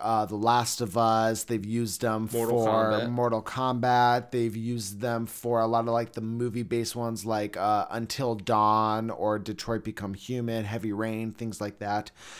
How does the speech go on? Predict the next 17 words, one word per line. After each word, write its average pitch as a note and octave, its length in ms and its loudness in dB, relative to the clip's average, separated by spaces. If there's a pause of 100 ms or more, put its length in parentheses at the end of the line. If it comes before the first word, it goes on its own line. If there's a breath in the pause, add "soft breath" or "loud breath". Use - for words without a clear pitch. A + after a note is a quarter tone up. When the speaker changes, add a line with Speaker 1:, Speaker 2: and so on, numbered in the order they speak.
(440 loud breath)
Speaker 1:
And C#3 380 2
I C#3 100 2
think E3+ 300 -2
what F#3 100 4
we're C3+ 120 -2
gonna C#3 160 -2
end B2+ 200 -4
up A2 140 -2
seeing B2 800 0 (180)
is A#2 500 0 (160)
the C3 160 -6
computer C#3+ 720 0
animation B2 720 -4
is G#2+ 140 -6
going A#2 320 -4
to G#2+ 80 -6
get G#2 440 -6